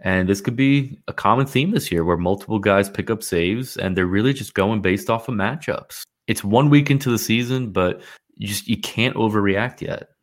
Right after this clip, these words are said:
Uh, I know that's what we do as fantasy analysts. That's what we talk about. We overreact on some of these things, but you just, you gotta, you gotta remain strong. I mean, if you drafted some of these guys early on, it's, it was for a reason, and you just gotta,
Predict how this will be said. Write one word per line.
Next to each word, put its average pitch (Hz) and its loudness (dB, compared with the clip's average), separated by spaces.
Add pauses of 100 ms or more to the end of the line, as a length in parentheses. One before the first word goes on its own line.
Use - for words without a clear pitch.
(180)
Uh, - -10
I 73 -2
know 95 4
that's - -2
what 110 4
we 107 6
do 107 4
as 85 -2
fantasy 87 -4
analysts. 80 -6
That's 90 -8
what 104 -8
we 110 -4
talk 101 2
about. 73 0
We 87 -6
overreact 95 0
on 85 0
some 85 -6
of 82 -8
these 80 -8
things, 78 -10
but 78 -4 (320)
you - -18
just, 85 -10
you 98 -4
gotta, 98 6 (240)
you 104 -2
gotta 101 4
remain 98 4
strong. 113 2
I 127 0
mean, 95 2
if 92 0
you 90 -4
drafted 98 0
some 107 -2
of 107 0
these 104 2
guys 104 0
early 101 0
on, 104 0
it's, 87 -8
it - -10
was 87 -8
for 95 0
a 87 0
reason, 107 -2 (140)
and 92 -6
you 85 -8
just 85 -10
gotta, 95 0